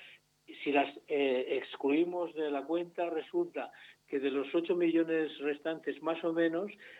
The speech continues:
eh, muere más gente de las que va al médico que de las que no va. De manera que estamos hablando de un exceso de muerte atribuido no a la falta de asistencia, sino a la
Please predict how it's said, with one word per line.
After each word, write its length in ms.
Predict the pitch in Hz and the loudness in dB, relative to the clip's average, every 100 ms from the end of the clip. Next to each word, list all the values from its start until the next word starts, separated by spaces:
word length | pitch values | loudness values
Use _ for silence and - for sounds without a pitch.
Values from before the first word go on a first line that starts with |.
| - | -6
eh, 600 | 147 143 143 147 143 143 143 | 0 2 6 6 6 4 2
muere 360 | 151 175 175 | 2 4 6
más 200 | 170 165 - | 4 0 0
gente 640 | 165 156 135 139 127 127 - _ _ _ | -2 -2 -4 -2 -2 -4 -12 _ _ _
de 180 | 135 139 | -2 0
las 180 | 135 131 | 0 0
que 100 | 147 | 4
va 120 | 160 | 6
al 100 | 165 | 6
médico 360 | 170 180 190 170 | 4 4 4 4
que 120 | 160 | 2
de 60 | 143 | 4
las 200 | 131 - | 2 -2
que 100 | 143 | -2
no 140 | 135 | -2
va. 220 | 110 - - - - - - | -2 -6 -16 -20 -20 -14 -8
De 80 | 127 | -2
manera 420 | 135 156 170 170 - | 2 4 6 4 0
que 220 | 165 165 | -4 -4
estamos 360 | - 147 165 165 | -2 0 0 -2
hablando 500 | 151 160 165 165 170 | 2 4 4 4 4
de 340 | 147 143 143 143 | 6 6 4 0
un 140 | 156 | -2
exceso 500 | 160 - - 165 165 | -2 0 0 2 4
de 140 | 147 139 | 4 2
muerte 420 | 143 160 160 165 | 2 0 4 2
atribuido 800 | 151 135 139 139 160 180 170 220 - - _ | 2 0 0 2 4 4 0 -4 -8 -20 _
no 160 | - 180 | -2 2
a 60 | |
la 120 | 175 156 | 4 2
falta 580 | 170 175 165 127 113 - | 4 4 2 -4 -10 -8
de 140 | 131 | -10
asistencia, 760 | 131 131 - 165 165 - 165 165 | -8 -10 -2 0 0 2 2 2
sino 260 | 143 143 139 | -2 0 2
a 60 | |
la 220 | 143 147 | 4 2